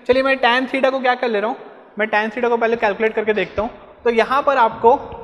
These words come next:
y की value पता थी, y की value कितनी थी, four h upon एल square x into L minus x। चलिए, ये तो निकाल लिया ना, चलिए यहाँ पर देखते हैं, मैंने y कितना बताया था, फ़ोर एच upon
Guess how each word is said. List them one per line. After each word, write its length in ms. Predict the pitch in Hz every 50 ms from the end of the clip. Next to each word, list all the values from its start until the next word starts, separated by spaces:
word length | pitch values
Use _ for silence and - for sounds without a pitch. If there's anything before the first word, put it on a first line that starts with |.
| - 170
y 160 | 190 214 240 240
की 100 | - 277
value 260 | 269 262 262 262 277
पता 240 | 262 277 226 233 240
थी, 160 | 233 214 185 - - - - - - - - - _ _ _ _ _ _ _
y 260 | 170 180 196 220 226 226
की 80 | 262
value 220 | 254 247 247 262 247
कितनी 200 | 254 233 262 254
थी, 140 | 285 302 294
four 320 | - - 226 226 240 240
h 160 | 240 240 -
upon 240 | 254 240 240 240 233 226
एल 200 | 220 220 233 226
square 600 | - - 247 233 247 269 - - - - - - 208
x 200 | 220 - - 254
into 260 | 233 226 220 254 285 302 - - - - - - _ _ - 202
L 120 | 214 226 233
minus 440 | 226 220 220 220 247 277 285 - - - - -
x। 280 | 185 170 - - - - - - - _ _ _ _ _ -
चलिए, 220 | 214 214 214 208 196
ये 120 | 185 196
तो 120 | 196 214 208
निकाल 320 | 196 196 190 196 190 196
लिया 100 | 208 202
ना, 120 | 202 220 233 - - - - - - - _ _ _
चलिए 140 | 165 160 156
यहाँ 160 | 156 147 147
पर 100 | - 156
देखते 260 | 151 151 147 - -
हैं, 100 | 208 226 - - - - _ _ _ _ _ _ _ _ _ _ _ _ _ _ _
मैंने 220 | - 180 202 208 202
y 240 | 196 180 190 202 208
कितना 220 | 226 220 240 233
बताया 260 | 226 226 226 220 220
था, 140 | 220 247 269 262 - - - - - - - - _ _ - _ _ _ _ _ _ _ _ _
फ़ोर 380 | - 214 214 226 240 226 - -
एच 260 | 214 214 220 220 -
upon 320 | 214 202 214 208 214 220